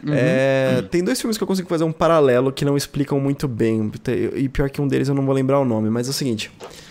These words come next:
Speaker 1: Aí,
Speaker 2: É,
Speaker 1: um paralelo.
Speaker 2: é, não, porque os dois são originais Netflix e eles têm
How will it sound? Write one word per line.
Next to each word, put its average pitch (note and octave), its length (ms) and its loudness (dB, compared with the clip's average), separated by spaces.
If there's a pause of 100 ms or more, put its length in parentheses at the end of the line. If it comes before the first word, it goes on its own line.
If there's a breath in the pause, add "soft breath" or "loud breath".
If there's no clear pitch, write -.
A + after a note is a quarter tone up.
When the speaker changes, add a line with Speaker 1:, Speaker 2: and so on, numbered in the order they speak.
Speaker 1:
Aí, B2 440 -2
Speaker 2:
É, A#2 40 0 (460)
Speaker 1:
um C3 40 2
paralelo. A2+ 420 4
Speaker 2:
é, E3+ 180 4
não, D#3+ 240 0 (400)
porque D#3 320 0
os E3+ 100 0
dois E3+ 180 4
são F3 120 2
originais D#3+ 400 4
Netflix D3+ 420 -2
e D3+ 40 4
eles C#3 100 0
têm D3 140 0